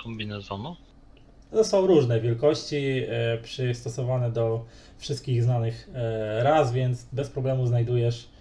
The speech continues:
Speaker 2: znajdujesz zarówno dwuczęściowy strój, jak i jednoczęściowy jumpsuicik, e, taki właśnie też,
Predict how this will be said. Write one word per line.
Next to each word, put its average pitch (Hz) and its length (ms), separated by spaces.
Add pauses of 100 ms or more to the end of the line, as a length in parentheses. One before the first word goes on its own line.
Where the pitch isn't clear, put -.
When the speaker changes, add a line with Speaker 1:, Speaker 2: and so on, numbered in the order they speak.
(560)
Speaker 2:
znajdujesz 123 560
zarówno 131 460
dwuczęściowy 147 680
strój, 147 380
jak 120 280
i 117 80
jednoczęściowy 117 800
jumpsuicik, 117 720 (100)
e, 107 360
taki 110 360
właśnie 104 380
też, - 460